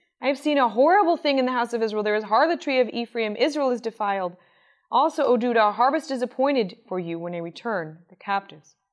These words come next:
of my people. Goes back and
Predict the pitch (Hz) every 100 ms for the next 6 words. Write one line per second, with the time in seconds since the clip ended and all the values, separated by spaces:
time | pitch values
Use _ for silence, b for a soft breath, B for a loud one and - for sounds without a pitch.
0 | _ _ _ _ 160 165 160 208 202 127
1 | 143 _ _ _ _ _ _ _ _ _
2 | _ _ _ _ - 196 180 - 220 160
3 | - 175